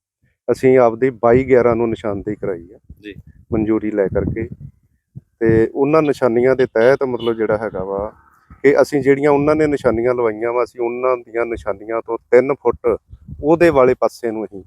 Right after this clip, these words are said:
Speaker 1: ਜਾ ਰਹੇ ਹਾਂ।
Speaker 2: ਜੀ।
Speaker 1: ਉਸ ਤੋਂ ਬਾਅਦ ਸਾਡੇ ਆਪਣੇ ਕੁਰੇ ਨੂੰ ਚਾਰ ਫੁੱਟ ਦਾ,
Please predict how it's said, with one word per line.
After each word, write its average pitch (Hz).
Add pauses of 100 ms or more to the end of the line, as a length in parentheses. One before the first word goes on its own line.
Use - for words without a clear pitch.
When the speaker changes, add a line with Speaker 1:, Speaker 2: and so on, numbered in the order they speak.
(260)
Speaker 1:
ਜਾ 92
ਰਹੇ 69
ਹਾਂ। 69 (240)
Speaker 2:
ਜੀ। 101 (500)
Speaker 1:
ਉਸ -
ਤੋਂ 147
ਬਾਅਦ 131
ਸਾਡੇ 131
ਆਪਣੇ 131
ਕੁਰੇ 131
ਨੂੰ 127
ਚਾਰ 117
ਫੁੱਟ 123
ਦਾ, 120